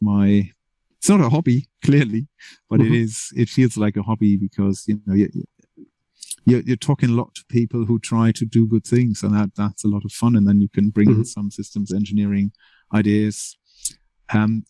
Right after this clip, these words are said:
Speaker 1: my hobby is, um, as I mentioned before, is trying to bring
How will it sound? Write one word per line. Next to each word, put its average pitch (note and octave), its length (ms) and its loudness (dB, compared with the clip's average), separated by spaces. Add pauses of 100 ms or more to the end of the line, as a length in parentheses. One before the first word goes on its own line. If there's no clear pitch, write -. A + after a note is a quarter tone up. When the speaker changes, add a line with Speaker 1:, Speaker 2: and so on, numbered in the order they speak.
Speaker 1:
my A#2 140 2
hobby C3+ 460 0
is, - 540 -4
um, A2 380 2
as A2 160 0
I A#2 80 2
mentioned A2+ 380 -2
before, C#3 420 0
is - 300 -4
trying A#2 240 2
to A2+ 120 -4
bring A2 380 2